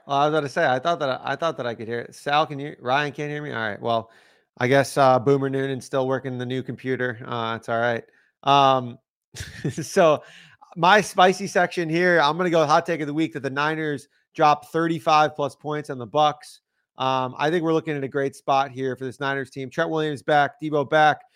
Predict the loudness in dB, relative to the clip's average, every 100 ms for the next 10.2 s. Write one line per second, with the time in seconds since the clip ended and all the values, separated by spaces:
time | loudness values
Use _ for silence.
0 | _ _ 2 2 2 0 0 -2 -6 -4
1 | 2 4 4 0 -4 -4 _ _ -4 0
2 | 0 -2 2 2 2 -4 -6 -6 -8 -12
3 | -16 -2 2 4 4 0 -4 -2 -2 -4
4 | -6 -4 -4 0 -2 0 -2 0 0 0
5 | -2 0 0 -2 -6 -6 -6 -2 -2 -2
6 | -2 -4 -4 -8 -8 -6 -6 -2 0 0
7 | -2 -8 -8 -6 -6 -8 -12 0 0 0
8 | -4 0 0 0 -8 _ _ _ _ -2
9 | 2 4 2 0 -10 -8 -4 0 2 2
10 | 0